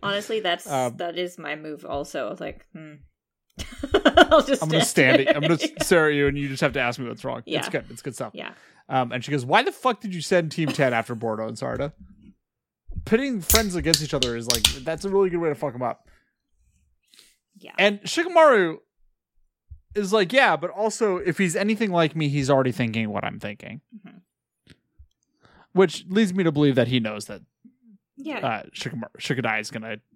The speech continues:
Speaker 2: like, go against his orders or whatever.
Speaker 1: Yeah.
Speaker 2: Um,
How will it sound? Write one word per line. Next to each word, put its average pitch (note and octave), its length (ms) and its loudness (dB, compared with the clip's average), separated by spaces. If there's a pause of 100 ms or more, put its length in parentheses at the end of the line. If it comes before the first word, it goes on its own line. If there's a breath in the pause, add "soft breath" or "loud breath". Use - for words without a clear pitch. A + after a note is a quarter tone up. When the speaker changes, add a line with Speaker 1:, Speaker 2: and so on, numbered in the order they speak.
(100)
Speaker 2:
like, A#2 180 -8 (440)
go A#2+ 160 0
against A2 300 -12
his A2+ 100 -12
orders A2+ 360 -10
or G#2 40 -14
whatever. G#2+ 380 -14 (260)
Speaker 1:
Yeah. F4+ 200 -6 (1700)
Speaker 2:
Um, A2 280 -20